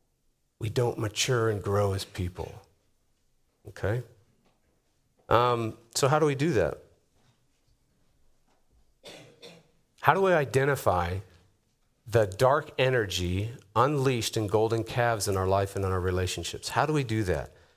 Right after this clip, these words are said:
Look at Exodus thirty-two one. It says, "When the people saw that Moses delayed to come down from the mountain, the people gathered themselves together to Aaron and said to him, 'Up, make us gods.'" One of the things we can do is just follow our impatience.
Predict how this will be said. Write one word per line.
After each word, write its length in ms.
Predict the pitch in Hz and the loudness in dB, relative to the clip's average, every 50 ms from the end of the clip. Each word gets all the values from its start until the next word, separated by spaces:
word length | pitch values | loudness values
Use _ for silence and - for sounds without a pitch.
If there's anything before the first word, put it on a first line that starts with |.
| _ _ - | _ _ -6
Look 100 | - 135 | 0 0
at 80 | 139 147 | 4 4
Exodus 380 | 151 151 - - 135 120 - - | 4 2 2 0 2 2 2 2
thirty-two 500 | - 123 123 123 113 - - 123 113 104 | 2 2 2 2 -2 -2 -2 -2 0 2
one. 240 | 101 104 98 90 | 2 2 4 2
It 40 | 85 | 0
says, 200 | - - 110 98 | 2 0 0 2
"When 140 | 107 113 104 | 2 2 2
the 80 | 101 - | 0 0
people 300 | - 143 156 147 160 147 | -2 -4 0 0 0 0
saw 260 | - - 147 131 131 | 2 4 4 4 4
that 120 | 113 110 101 | 4 2 2
Moses 360 | 113 117 123 127 117 120 - | 4 2 2 2 0 -2 -4
delayed 480 | - - 101 101 104 107 110 120 117 | 0 0 2 4 4 4 4 2 0
to 80 | - 107 | -2 -4
come 260 | - - - 113 113 | -2 0 0 0 2
down 280 | 104 113 110 113 117 113 | 2 4 4 4 2 2
from 140 | - 117 107 | 0 0 0
the 60 | 98 | 2
mountain, 380 | 101 101 104 113 107 123 123 - - - - - - - | 4 4 4 2 2 0 -4 -4 -8 -18 -18 -16 -6 -6
the 60 | - | -6
people 320 | - - 147 147 143 135 | -2 0 -2 0 0 0
gathered 460 | 113 - 131 120 127 135 135 143 139 127 | 2 4 4 4 4 4 2 0 0 0
themselves 440 | 135 127 - - 127 123 123 117 | 0 0 4 4 4 4 4 2
together 400 | - - 110 110 120 120 120 117 | 0 -2 2 4 4 4 4 4
to 160 | 107 113 - 117 | 2 2 2 2
Aaron 260 | 113 123 123 117 107 | 2 4 4 2 2
and 80 | 101 | 2
said 300 | 95 - - 117 117 113 | 2 4 4 4 2 4
to 80 | 113 101 | 2 2
him, 220 | 104 101 101 95 - - | 4 4 2 2 4 6
'Up, 220 | 139 139 - - | 6 6 6 2
make 220 | 117 110 110 - | 0 0 0 2
us 140 | 107 101 - | 2 0 0
gods.'" 500 | - - 127 117 117 101 87 82 - - - - - - - - | 2 4 4 4 4 4 2 0 -4 -8 -10 -14 -18 -18 -12 0
One 160 | - 139 214 | 4 4 6
of 80 | 269 254 | 6 4
the 40 | 196 | 2
things 280 | - - 165 143 113 | 2 2 0 0 2
we 100 | 135 135 | -2 0
can 120 | 120 131 120 | 0 0 0
do 120 | 131 143 | 0 0
is 100 | 147 135 | 0 2
just 200 | - 156 - - | 2 0 0 4
follow 380 | - 190 196 254 277 294 277 247 | 4 6 8 8 6 6 6 6
our 140 | 214 185 165 | 6 4 4
impatience. 760 | 147 131 - - 151 139 127 123 - - 101 90 - - | 0 0 0 2 2 2 2 2 0 0 0 0 -2 -4